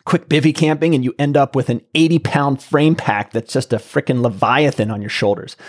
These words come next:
But the I pass, actually, you know what? I think it might be useful if you're looking for something to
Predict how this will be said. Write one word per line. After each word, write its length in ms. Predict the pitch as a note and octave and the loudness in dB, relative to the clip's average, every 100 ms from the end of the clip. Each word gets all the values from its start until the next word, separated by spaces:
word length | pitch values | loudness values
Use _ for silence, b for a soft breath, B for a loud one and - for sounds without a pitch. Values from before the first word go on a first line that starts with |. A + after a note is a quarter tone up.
| B B B | B B B
But 120 | A#2 | -2
the 120 | - - | 0 2
I 160 | A#3 | 0
pass, 480 | - D#4 D4 - - | 2 2 2 0 -2
actually, 440 | - E4+ F4 F4 D#4+ | -4 -4 2 2 2
you 60 | D#4+ | 2
know 100 | F#4 | 4
what? 140 | E4 | 2
I 80 | A#3+ | -4
think 340 | - D4 E4 D#4+ | -2 -2 -2 -2
it 180 | F#3+ F3 | -2 0
might 300 | E3+ F3+ E3 | 0 0 0
be 80 | E3 | 0
useful 400 | D3+ - G3 D3+ | 0 2 2 2
if 100 | C3 | 2
you're 100 | A#2+ | 0
looking 240 | B2+ C3+ | 0 0
for 180 | - B2 | 0 0
something 440 | - C3 B2 C3+ C3 | 0 -2 0 -2 2
to 260 | A2+ G#2+ | 0 0